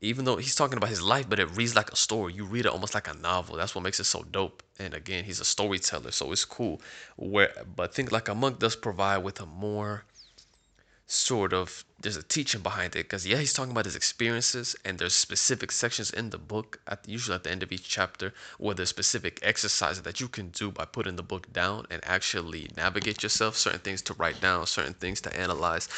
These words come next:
certain questions even to sort of ask yourself that are really dope.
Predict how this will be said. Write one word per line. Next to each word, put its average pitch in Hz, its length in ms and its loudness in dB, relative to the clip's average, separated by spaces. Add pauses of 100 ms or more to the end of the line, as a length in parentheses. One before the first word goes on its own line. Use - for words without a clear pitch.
(140)
certain 92 320 8
questions - 680 4
even 92 360 -4 (260)
to 82 540 -2
sort 101 280 2
of - 140 -4
ask 110 320 4
yourself 87 480 0 (260)
that 98 140 2
are 85 100 -2
really 101 240 2
dope. 110 360 -2